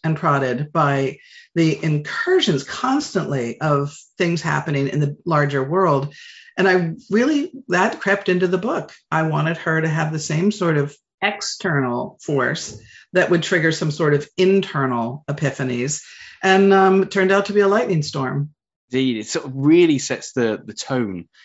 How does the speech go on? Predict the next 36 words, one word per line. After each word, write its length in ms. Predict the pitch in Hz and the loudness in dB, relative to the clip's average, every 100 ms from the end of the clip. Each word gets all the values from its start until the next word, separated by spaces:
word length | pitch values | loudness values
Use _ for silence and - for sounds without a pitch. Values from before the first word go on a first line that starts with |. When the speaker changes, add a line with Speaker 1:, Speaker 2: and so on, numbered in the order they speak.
| _ - | _ -14
Speaker 2:
as 120 | 110 | -2
well. 200 | 127 110 | 0 0
And 160 | 120 135 | -2 -4
it's 180 | 131 | -4
one 200 | 147 196 | -2 0
thing 400 | 190 170 143 135 - _ | 0 0 0 -2 -8 _
that 220 | 131 113 - | -8 -8 -8
a 60 | 135 | -4
lot 180 | 135 139 | -2 -2
of 100 | - | -2
people 280 | 135 - 123 | -2 -2 -6
have 120 | 113 | -8
always 380 | 131 120 120 117 | -6 -2 -2 -2
mentioned 440 | 113 107 - 90 | -6 -6 -10 -10
about 320 | 82 98 - | -6 -6 -6
your 100 | 104 | -8
writing, 460 | 107 104 - 98 87 - - _ | -4 -4 -6 -12 -14 -20 -20 _
the, 180 | 117 120 123 | -4 -4 -2
the 160 | 120 | -6
beauty 540 | 110 - 139 147 139 113 | -6 0 2 2 0 0
within 240 | 104 107 | 0 -2
it, 100 | 90 | -4
the 60 | - | -10
poetry, 580 | - 120 117 - 98 | -6 -2 -2 -2 -6
the 160 | 95 104 | -2 -2
underlaying 880 | 117 127 127 120 120 120 107 95 95 | 0 2 2 2 2 0 -2 -6 -10
sort 220 | - - | -12 -10
of 180 | 98 - _ | -8 -10 _
narrative 720 | - 107 110 101 - - 95 85 | -10 -4 -2 -2 -4 -6 -8 -6
within 320 | 104 101 101 | -6 -4 -4
the 60 | 90 | -4
narrative, 540 | 98 90 92 90 85 | -6 -6 -8 -10 -8
that 140 | - 87 | -8 -8
the 80 | 101 | -6
words 380 | 117 113 110 | 0 2 0
themselves. 520 | 101 95 120 107 87 | -4 -6 -2 -2 -4